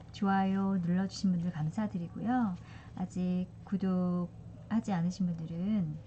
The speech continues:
구독 꼭 해주시고 앞으로 사는 이야기 우리 함께 나누면서 좋은 책의 내용이라든가 우리가 살면서 힘들 때 힘이 되는, 어, 그런 소통을 했으면 좋겠습니다. 그리고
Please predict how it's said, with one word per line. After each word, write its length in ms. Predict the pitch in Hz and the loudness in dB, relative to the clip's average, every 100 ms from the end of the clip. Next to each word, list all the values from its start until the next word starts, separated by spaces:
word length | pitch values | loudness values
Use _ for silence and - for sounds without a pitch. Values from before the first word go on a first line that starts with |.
| - | -10
구독 420 | 185 175 165 - | -8 -4 -4 -4
꼭 280 | 226 233 - | -4 -2 -2
해주시고 720 | 240 226 - - 170 175 170 - - - - 170 | -2 -2 -8 -8 -4 -4 -4 -8 -16 -18 -12 -10
앞으로 500 | 165 190 180 180 185 | -6 -2 0 0 2
사는 360 | 262 269 254 | 6 8 8
이야기 380 | 175 165 165 165 | 6 4 -2 -6
우리 180 | 160 170 | -6 0
함께 300 | 233 240 233 | 2 2 2
나누면서 800 | 175 165 185 165 165 226 214 175 - - - - - | 0 0 0 0 0 0 0 -2 -8 -16 -14 -16 -8
좋은 340 | - 196 190 | 0 4 4
책의 300 | - 262 254 | 4 2 4
내용이라든가 1120 | 190 175 180 170 165 160 156 151 151 156 156 156 | 4 4 2 2 -2 -4 -4 -4 -6 -6 -8 -8
우리가 460 | - 156 151 151 160 | -8 -6 -4 -4 -2
살면서 460 | 247 240 240 208 | 6 8 8 4
힘들 360 | 208 262 269 262 - | 6 6 6 0 0
때 120 | 190 | 4
힘이 220 | 247 285 | 6 4
되는, 560 | 262 196 160 165 220 285 - - - - | 4 2 2 2 2 2 -2 -14 -12 -10
어, 380 | 170 160 160 156 165 | -6 -4 -4 -4 -6
그런 440 | 180 170 165 165 | -4 -2 0 0
소통을 680 | 247 277 - 269 202 151 151 202 | 0 -2 2 4 4 0 -2 -2
했으면 320 | 226 233 196 | 0 0 0
좋겠습니다. 800 | - 196 185 - 165 - 170 170 - - - - | -2 -8 -6 -4 -6 -4 -6 -8 -10 -16 -16 -14
그리고 600 | - 180 180 175 208 254 | -6 -4 -2 -2 0 0